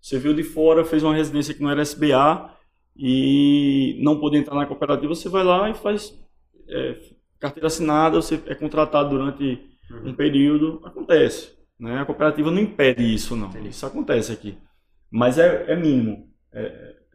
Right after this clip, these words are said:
Speaker 1: é coisa mínima, assim. Ah, não, anestesista abrindo empresa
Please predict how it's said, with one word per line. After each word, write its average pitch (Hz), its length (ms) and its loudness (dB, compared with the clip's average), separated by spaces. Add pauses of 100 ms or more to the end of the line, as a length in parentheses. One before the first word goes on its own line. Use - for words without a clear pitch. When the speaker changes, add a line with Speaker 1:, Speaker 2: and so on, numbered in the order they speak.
(180)
Speaker 1:
é 117 160 -18
coisa 135 280 -8
mínima, 120 360 0
assim. 104 280 -12 (320)
Ah, 151 100 0
não, 147 160 6
anestesista 156 840 2 (280)
abrindo 139 440 0
empresa 180 880 2